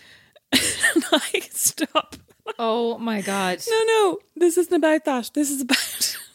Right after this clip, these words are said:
Speaker 1: <laughs> although that could have ended up with me dead as well. I went on a date with, there was this guy who used to come to Cape Town all the time and used to flirt with me all the time and also used to flirt with Julie.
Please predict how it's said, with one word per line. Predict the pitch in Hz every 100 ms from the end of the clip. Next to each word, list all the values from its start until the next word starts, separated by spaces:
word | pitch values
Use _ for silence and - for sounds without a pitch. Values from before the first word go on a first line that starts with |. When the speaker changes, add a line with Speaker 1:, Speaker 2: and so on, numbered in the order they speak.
| _ -
Speaker 1:
<laughs> | - - - -
although | 254 254 247
that | - 262
could | - 254
have |
ended | 226 208
up | 208
with | 202
me |
dead | 202 196
as | 190
well. | 190 180 - - - - _ _ -
I | 254
went | 262 262 269
on | 247
a |
date | 226 233 247
with, | 214 226
there |
was | 214
this | 214 220
guy | 226 226 226
who | 220
used | 214 214
to | -
come | 220
to | 208
Cape | - 226
Town | 226
all | 202
the | 196
time | 202 190
and | 196
used | 196 -
to | -
flirt | - 226 220
with | 214
me | 220
all | 190 202
the |
time | 196 196
and | 190
also | 196 202 220
used | 196
to | 202
flirt | 202 180
with | 175
Julie. | 196 202 175